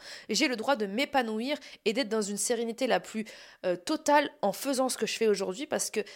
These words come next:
ce qui fait, je trouve, pour moi, une femme accomplie, c'est sa liberté, ses choix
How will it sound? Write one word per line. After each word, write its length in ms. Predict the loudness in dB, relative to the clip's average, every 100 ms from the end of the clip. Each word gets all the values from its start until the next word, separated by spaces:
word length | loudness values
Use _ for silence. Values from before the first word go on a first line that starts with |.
| -20 -10
ce 120 | -6
qui 140 | -2 0
fait, 160 | 0
je 60 | -2
trouve, 220 | -6 -8
pour 160 | -8 -2
moi, 180 | 0 0
une 140 | -2
femme 200 | 0 2
accomplie, 380 | 2 0 -6 -4
c'est 140 | -2
sa 180 | 0 2
liberté, 520 | 2 2 0 -2 -8 -10 -10
ses 260 | -4 0 0
choix 320 | 2 0